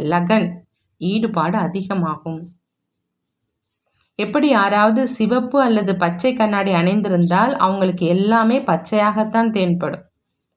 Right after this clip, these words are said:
அதே மாதிரி மூன்றாவது கண்ணுக்கு கல்யாணக்காரி என்ற கண்ணாடி அணியவும். மூன்றாவது கண்ணே நன்மைக்கானது தான். அதுல தீமை ஏற்பட முடியாது.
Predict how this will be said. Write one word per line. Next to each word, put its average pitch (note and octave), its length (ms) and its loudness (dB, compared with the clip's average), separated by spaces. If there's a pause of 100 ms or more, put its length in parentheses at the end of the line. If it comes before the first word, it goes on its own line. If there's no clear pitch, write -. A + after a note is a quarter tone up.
(340)
அதே F3 360 0
மாதிரி F3+ 440 2 (840)
மூன்றாவது C#4 600 4
கண்ணுக்கு F3+ 520 2 (840)
கல்யாணக்காரி C4+ 760 2
என்ற A#3+ 280 2
கண்ணாடி G#3+ 480 2
அணியவும். D#3 500 -2 (1800)
மூன்றாவது C#4 580 2
கண்ணே A#3+ 340 2 (100)
நன்மைக்கானது A#3 920 2
தான். D#3+ 220 -2 (1160)
அதுல A#3+ 340 2
தீமை D4+ 440 4
ஏற்பட G3+ 380 2
முடியாது. C#3+ 480 0